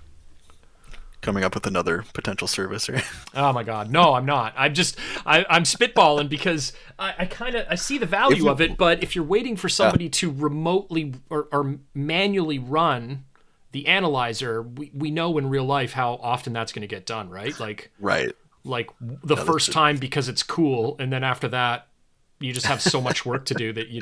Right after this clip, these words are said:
Speaker 2: you don't do it again, right?
Speaker 1: Right.
Speaker 2: Yeah. Maybe,
Speaker 1: That's
Speaker 2: maybe the
Speaker 1: interesting for sure.
Speaker 2: Yeah, like, just a, a little Lambda function or something that does it for you.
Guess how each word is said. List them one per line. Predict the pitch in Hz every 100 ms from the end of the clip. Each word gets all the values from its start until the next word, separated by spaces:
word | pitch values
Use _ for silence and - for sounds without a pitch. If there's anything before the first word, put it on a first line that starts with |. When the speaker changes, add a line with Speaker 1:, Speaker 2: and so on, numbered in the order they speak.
| 110
Speaker 2:
you | - 113
don't | 113 101
do | 117
it | 117
again, | 98 101 92
right? | 90 110 135 - _ _ - - - - -
Speaker 1:
Right. | 113 90 78 - -
Speaker 2:
Yeah. | 101 90 80 - - _ _ - - -
Maybe, | 131 98
Speaker 1:
That's | 107
Speaker 2:
maybe | 113
the | 135
Speaker 1:
interesting | 131 90 90 95 76
for | 95
sure. | - 95 92 - - _
Speaker 2:
Yeah, | 135 123 110
like, | 107 -
just | - 147 135
a, | 113 120
a |
little | 123 123 117
Lambda | 110 123 131
function | - 107 - 107
or |
something | 101 107 104 101
that | 95
does | 107 101
it | 110
for | - 110
you. | 95